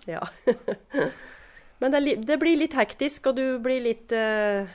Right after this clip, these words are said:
du vet ikke, du vet ikke hva du skal starte, ikke sant?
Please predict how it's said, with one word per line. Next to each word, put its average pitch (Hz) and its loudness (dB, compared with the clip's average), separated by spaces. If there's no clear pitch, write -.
du 233 -6
vet 196 0
ikke, 196 -2
du 220 -12
vet 208 -2
ikke - -6
hva 208 0
du 180 -4
skal 190 0
starte, 247 0
ikke 311 -6
sant? 302 -4